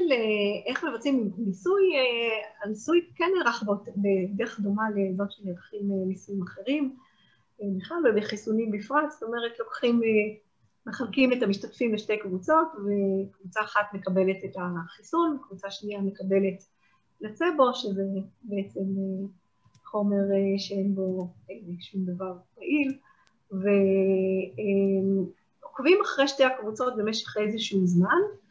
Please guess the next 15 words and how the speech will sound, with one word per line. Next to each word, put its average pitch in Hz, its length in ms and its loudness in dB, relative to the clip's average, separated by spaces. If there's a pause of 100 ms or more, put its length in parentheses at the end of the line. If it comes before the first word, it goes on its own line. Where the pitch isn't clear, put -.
(500)
ואז 311 220 6
רואים, 440 440 10
אה, 247 640 0
גם, 262 360 10 (140)
אה, 220 320 6
מה 233 220 8
יעילות 214 460 8 (640)
החיסון 359 580 8
וגם 311 480 2 (580)
לראות, 254 460 4
וגם 262 220 6
מה 320 120 10
הבטיחות 302 500 6
שלו. 240 280 6 (1080)
ההבדל 202 720 8